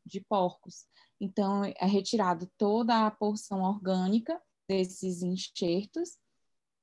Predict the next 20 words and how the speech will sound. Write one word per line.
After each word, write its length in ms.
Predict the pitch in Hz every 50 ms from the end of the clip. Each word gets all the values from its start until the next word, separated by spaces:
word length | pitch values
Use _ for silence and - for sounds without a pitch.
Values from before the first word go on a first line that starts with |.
| _
e 120 | - 226 226
aí 220 | 226 226 226 226
eles 220 | 226 226 247 247 -
podem 420 | - 254 233 220 214 226 247 262
ser 300 | 254 - - 220 214 220
utilizados 420 | 226 - - 220 214 220 214 208
como 180 | - 233 226 226
substitutos 1000 | 220 - 233 208 214 220 214 - 277 262 - - 247 220 214 226 226 - 247 -
teciduais, 800 | - 247 233 240 - - 214 208 240 214 175 170 180 180 190 190
né? 220 | 208 180 175 185 - _ _ _ _ _ _
Quando 300 | - 226 220 220 226 233
o 40 | 226
paciente 560 | - 226 220 226 226 226 208 208 208 - 220
não 180 | 202 202 226
tem 200 | 226 254 233 226
disponibilidade 960 | 226 226 - 233 226 220 214 202 214 196 202 190 185 180 170 170 175 175 - 185
de 160 | 185 - 196
um 100 | 196 202
enxerto 600 | 196 - - 185 175 180 185 - - 226 226 - _
intraoral, 760 | - 202 202 196 202 226 226 254 285 294 247 185 165 156